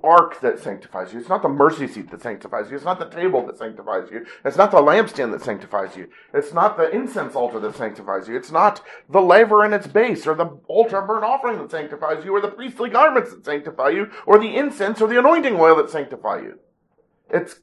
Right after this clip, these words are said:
I, God, Yahweh himself was the one who sanctifies Israel." And that is the point of the Sabbath. It says it's a sign between him and them that God is holy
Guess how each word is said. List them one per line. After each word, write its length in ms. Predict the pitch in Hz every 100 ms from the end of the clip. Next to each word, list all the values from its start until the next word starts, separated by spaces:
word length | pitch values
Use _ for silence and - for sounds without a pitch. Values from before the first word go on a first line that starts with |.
| _ - -
I, 540 | 220 277 247 123 - _ _ -
God, 540 | 208 233 269 - - - _
Yahweh 500 | 156 226 262 240 240
himself 720 | 185 202 170 - 254 220 143 165
was 220 | 170 147
the 100 | 190
one 300 | 180 175 190
who 80 | 190
sanctifies 960 | - 214 - 156 135 135 156 165 - _ _ _ 185
Israel." 640 | 220 220 214 120 - _ _ _ _ _ -
And 200 | 135 113
that 280 | 120 135 120
is 140 | 120
the 100 | 113
point 300 | - 120 107
of 80 | 85
the 80 | 90
Sabbath. 460 | 107 85 92 - _ _ _
It 180 | - -
says 160 | 123
it's 140 | 107 -
a 60 |
sign 1040 | - - - 151 156 156 107 87 - - - _ _ -
between 360 | - 117 101
him 520 | 98 156 190 208 202 - - - 120
and 200 | 110 -
them 560 | 123 147 107 92 85 _ _ _ _ _
that 340 | 120 123 - -
God 560 | 156 180 196 185 180
is 280 | 135 120 113
holy 640 | - 175 208 226 269 269